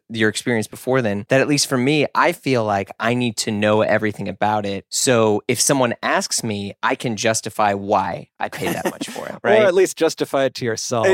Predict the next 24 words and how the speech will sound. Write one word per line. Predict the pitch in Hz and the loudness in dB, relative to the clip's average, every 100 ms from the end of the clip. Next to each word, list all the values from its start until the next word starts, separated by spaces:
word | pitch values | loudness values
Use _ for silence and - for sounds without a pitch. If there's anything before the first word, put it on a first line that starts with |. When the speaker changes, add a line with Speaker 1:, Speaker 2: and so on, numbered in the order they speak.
| 190 | 2
Speaker 1:
yeah, | 185 156 | 2 2
or | |
Speaker 2:
you | 165 | 2
Speaker 1:
justify | 190 143 139 | 2 4 4
it | 160 | 4
to | |
Speaker 2:
know? | 139 | 2
Speaker 1:
myself. | 135 151 107 - | 0 0 0 0
Yeah, | 165 107 | 0 0
'cause | - | 0
I'll | 160 139 | 0 2
be | |
like, | 139 135 | 2 4
"Well, | 131 | 2
Speaker 2:
Um, | 139 | 2
Speaker 1:
no, | 190 226 | 0 0
this | 165 175 - | 0 0 -2
is | 135 117 _ _ - | -4 -10 _ _ -2
blah, | 139 123 | 0 0
blah, | 120 | 2
blah, | 113 | 0
blah, | 110 | 0
blah, | 101 202 220 202 | 0 2 2 2
and | 147 | 0